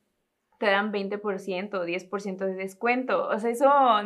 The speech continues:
para mí no tiene ningún sentido y realmente no tiene ningún sentido porque es igual caer en este mismo ciclo de consumismo, de ropa desechable, porque tú llevas la ropa que ya no quieres y entonces te dan un diez por ciento de descuento para que les vuelvas a comprar a ellos mismos esa misma ropa desechable que se te va a romper y la vas a volver a llevar al contenedor.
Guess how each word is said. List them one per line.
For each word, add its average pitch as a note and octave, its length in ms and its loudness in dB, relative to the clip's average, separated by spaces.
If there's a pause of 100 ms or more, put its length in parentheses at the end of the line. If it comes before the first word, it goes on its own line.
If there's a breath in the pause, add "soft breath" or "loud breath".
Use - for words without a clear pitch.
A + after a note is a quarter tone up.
(360)
para A3 220 6
mí A#3+ 140 -4
no C4 180 -2
tiene B3+ 280 -2
ningún A3+ 300 -6
sentido A#3+ 280 -6
y - 20 -4
realmente C4+ 420 0
no A3+ 160 -6
tiene A3+ 300 -6
ningún G3 240 -8
sentido G3+ 400 -6
porque F3 300 -6
es - 260 -10 (280 soft breath)
igual G#3 400 2
caer G3 280 2
en G3+ 60 -6
este G3+ 260 -8
mismo G3 440 -6
ciclo G3 480 -4
de F#3 140 -2
consumismo, F#3+ 760 -6
de G3 120 0
ropa F3+ 240 -2
desechable, G3 640 2
porque E3+ 560 -8 (140)
tú B3 140 -2
llevas C4 340 6
la A3 100 0
ropa G#3 240 -6
que G3 120 -10
ya F3+ 120 -2
no F3 140 -6
quieres E3 400 -14
y - 20 -10
entonces G3+ 360 -10
te G3+ 80 -4
dan G#3+ 260 2
un A#3+ 80 -4
diez B3+ 180 -2
por B3+ 160 -6
ciento B3 240 -4
de B3 80 -2
descuento A3 460 -6
para F3+ 280 0
que G3 140 -2
les G#3 240 2
vuelvas C4 420 4
a A#3+ 120 4
comprar G3+ 380 0
a G#3 100 2
ellos G#3 260 -4
mismos G#3+ 520 -8
esa F#3 240 -6
misma A3+ 400 -4
ropa F#3+ 240 -4
desechable F#3+ 640 -2
que E3 80 -18
se - 140 -20
te E3+ 100 -10
va D#3 120 -2
a - 20 0
romper G#3 340 -4
y F#3+ 60 0
la D#3+ 120 2
vas F#3+ 200 2
a A#3 60 0
volver F#3+ 220 -2
a F#3 40 -2
llevar E3 240 -6
al E3+ 80 -12
contenedor. G3 580 -6